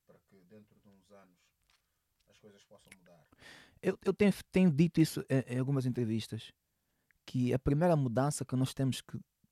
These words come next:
Speaker 2: ter e revolucionar é o sistema educacional, mano. Sistema educacional. Yeah? Porque se tu não tiveres educação, podem te dar um, um campo, nem vais conseguir plantar.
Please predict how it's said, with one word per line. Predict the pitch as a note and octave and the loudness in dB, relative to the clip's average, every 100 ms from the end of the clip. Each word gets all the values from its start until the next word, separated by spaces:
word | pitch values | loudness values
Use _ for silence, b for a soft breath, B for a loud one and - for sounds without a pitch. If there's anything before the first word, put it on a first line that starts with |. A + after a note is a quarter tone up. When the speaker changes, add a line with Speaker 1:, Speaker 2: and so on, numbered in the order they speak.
| _ | _
Speaker 2:
ter | - C3+ C3+ - | 2 4 4 2
e | C3 | 2
revolucionar | C3+ A#2 A#2+ - B2 C3 | 4 2 0 -2 -2 -2
é | |
o | D#3 | -2
sistema | - - D#3+ | -6 -6 -4
educacional, | C3 B2+ - B2+ C#3+ A#2 | -2 -4 -4 -2 0 0
mano. | G2 G#2 _ _ _ _ _ _ _ _ - | -2 -8 _ _ _ _ _ _ _ _ -20
Sistema | - C#3 - - F3 | -10 -10 -8 -4 -2
educacional. | C3 A2+ G#2 - G#2 E2+ - _ _ _ _ _ _ _ _ _ | -2 0 0 0 0 -2 -8 _ _ _ _ _ _ _ _ _
Yeah? | G2+ A2 - b b b - | -6 -6 -6 b b b -10
Porque | B2+ C3 | -8 -6
se | - | -8
tu | - G3 | 0 4
não | G#3+ | 4
tiveres | - D3+ F3+ D#3 | 2 2 4 4
educação, | C3+ C3+ C3 - C3+ B2 A#2+ - _ _ _ - | 2 0 0 0 2 2 0 -4 _ _ _ 2
podem | F#3 F3+ | 4 4
te | D#3+ D3+ | 4 4
dar | D#3 E3 | 6 6
um, | E3 _ _ _ _ _ - | 4 _ _ _ _ _ -4
um | E3+ - | -4 0
campo, | E3+ D#3+ C3+ B2+ | 4 4 4 2
nem | G3+ | 2
vais | G3+ - | 2 0
conseguir | F3+ - E3+ F#3+ | -4 -4 -2 0
plantar. | E3+ F3 F#3+ F#3+ D#3 | 2 0 2 2 2